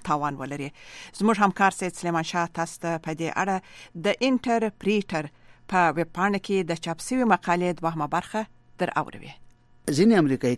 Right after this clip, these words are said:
Speaker 2: کارپوهان بیا په دې نظر دي که خارجیان ورنه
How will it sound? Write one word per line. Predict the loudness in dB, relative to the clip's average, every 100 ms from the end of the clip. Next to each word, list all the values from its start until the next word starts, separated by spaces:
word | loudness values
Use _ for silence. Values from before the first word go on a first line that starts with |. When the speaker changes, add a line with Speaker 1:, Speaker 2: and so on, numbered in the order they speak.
| -2
Speaker 2:
کارپوهان | -6 -6 -2 0 0
بیا | -2 -2
په | 0
دې | 0 -2
نظر | -6 -6 -6
دي | -4 -4 -6 -18 -10 -6
که | -2
خارجیان | -2 -2 0 2 2 -4 -16 -6
ورنه | -4 -2